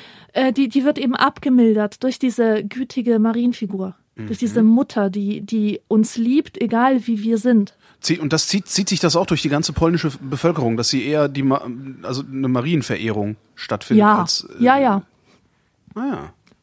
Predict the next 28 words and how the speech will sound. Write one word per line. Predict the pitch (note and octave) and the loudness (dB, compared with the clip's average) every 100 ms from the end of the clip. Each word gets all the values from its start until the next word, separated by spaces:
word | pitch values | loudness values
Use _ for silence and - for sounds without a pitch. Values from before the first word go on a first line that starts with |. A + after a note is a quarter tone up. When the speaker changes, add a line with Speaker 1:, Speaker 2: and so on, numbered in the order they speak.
| _ _ | _ _
Speaker 1:
Würde | D4 D4 | 0 0
ich | |
schon | - B3+ | 0 -2
sagen, | A3 G3+ G3+ | 0 -2 0
ja. | A3 - - - - - - | 0 0 -4 -16 -16 -12 0
Und | C#4 - | 0 2
deswegen | D4+ - D#4+ | 0 2 0
Speaker 2:
So, | D#4 | 0
so | C3+ C#3 | 0 2
hat | C3 | 4
Speaker 1:
hatte | E3 | 4
Speaker 2:
jeder, | E3 | 4
Speaker 1:
für | D4+ | 4
Speaker 2:
so, | C3+ | 4
Speaker 1:
mich | - | 4
Speaker 2:
so, | D#3 | 0
so, | D3+ - D3+ D#3 | -4 -2 0 0
so | C#3+ | -2
findet | C#3 E3 E3 - | -4 -2 -2 -2
halt | B2+ B2 | -2 0
jeder | D3+ B2 | 0 0
auch | - | 2
seine | C3+ B2 | 2 4
Möglichkeit, | A#2+ D3 D3 - C#3+ C#3 | 2 2 -2 -2 0 0
diesem, | C#3 C3 B2+ | 0 0 0
diesem, | A#2 B2 B2+ A#2+ A2 | -2 0 0 0 -4
äh, | G2 A2+ | -6 -6
absurden, | - - G#2 A2 A#2+ C#3+ D#3+ C#3+ C3+ | -6 -6 -4 -2 0 0 2 4 2